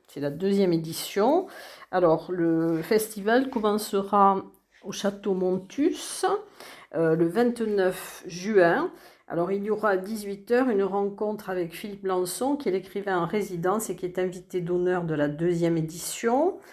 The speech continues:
À vingt heures, un concert avec Richard Galliano et le New York Tango Trio. C'est un hommage à Astor Piazzolla.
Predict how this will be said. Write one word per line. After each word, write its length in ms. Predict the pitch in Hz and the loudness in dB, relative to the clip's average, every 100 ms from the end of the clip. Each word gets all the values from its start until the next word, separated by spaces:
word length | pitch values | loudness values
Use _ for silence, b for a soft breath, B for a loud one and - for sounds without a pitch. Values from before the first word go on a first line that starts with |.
| B B B | B B B
À 100 | 185 | 0
vingt 400 | 180 214 202 - | 4 4 0 -2
heures, 260 | 208 233 277 | 0 2 2
un 140 | 202 | 2
concert 640 | 190 190 185 190 202 254 233 | 0 0 -2 -2 -2 -2 0
avec 240 | 175 170 | -2 -2
Richard 520 | - 185 - 190 180 165 | -6 -12 -6 -4 -2 2
Galliano 760 | 180 170 170 165 175 269 311 156 | 2 4 2 2 2 0 -2 -4
et 100 | 165 | -2
le 160 | 165 | 0
New 240 | 170 180 208 | 0 0 0
York 400 | 202 190 - - | 0 0 -4 -8
Tango 360 | 170 170 175 | -4 -2 -4
Trio. 500 | 175 - 185 165 175 | -6 -10 -6 -2 0
C'est 240 | 170 180 175 | -2 -4 -2
un 100 | 170 | 0
hommage 360 | 180 180 165 | 0 0 0
à 60 | 160 | -4
Astor 440 | 160 - 165 160 | -6 -8 -6 -8
Piazzolla. 760 | - 185 160 170 170 190 262 | -6 -2 -2 0 0 2 4